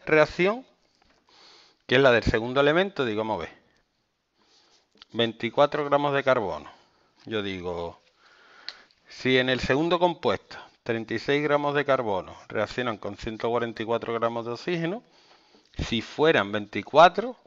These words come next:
¿con cuánto reaccionarían? Ciento cuarenta y cuatro por veinticuatro partido treinta y seis.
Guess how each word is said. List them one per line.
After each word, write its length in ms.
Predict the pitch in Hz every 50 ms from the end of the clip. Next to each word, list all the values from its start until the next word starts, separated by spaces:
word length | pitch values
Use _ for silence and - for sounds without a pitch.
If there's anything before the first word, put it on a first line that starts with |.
| _
¿con 200 | - - 120 107
cuánto 360 | - - 120 120 113 - - -
reaccionarían? 680 | 113 113 117 - - 120 117 107 90 80 69 80 - - _ _ _ _ _ _ _ _ - - _ _ _ _ _ _ _ - - _ _ _ _ _ _ _ _ _ _ _ _ _ _ _ _ _ _ _ - - - - - - - _ _ _ _ _ _ _ _ _ _ _ _ _ _ _ _ _ _ _ - - - - _ _ _ _ - - - - - -
Ciento 420 | - 120 120 117 113 - - 117
cuarenta 380 | 113 117 113 113 107 - - 110
y 40 |
cuatro 360 | 98 - 90 90 85 - - 85
por 160 | 85 85 87
veinticuatro 960 | 90 90 90 - _ - 95 87 - - 117 131 147 151 - - 185 226 - _ _ _ _ _ _ _ _ _ _ _ _ _ _ _ _ _ _ _ - - _ - - - - - - - - - _ _ _ _ _ _ _ - - - - _ _ _ _ - - _ _ _ _ - - - - _ _ _ _ _ _ _ _ _ _ _ _ _ _ _ _ _ _ _ _ _ _ _ _ _ _ _ -
partido 460 | 110 107 98 - - - 107 107 101
treinta 340 | - 101 101 101 - - 92
y 40 |
seis. 260 | - - - - -